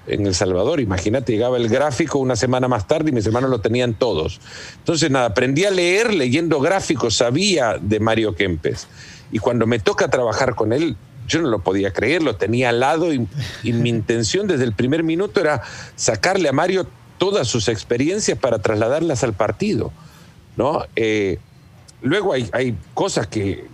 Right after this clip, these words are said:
que Mario, por la forma que es, no le prestó ni siquiera importancia durante los partidos mismos. Me pasó una vez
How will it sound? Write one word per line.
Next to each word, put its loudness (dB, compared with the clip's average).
que -4
Mario, 0
por 0
la 0
forma 0
que 0
es, 0
no 0
le 0
prestó 0
ni 0
siquiera 0
importancia 0
durante 0
los 0
partidos 0
mismos. 0
Me 0
pasó -2
una 2
vez 0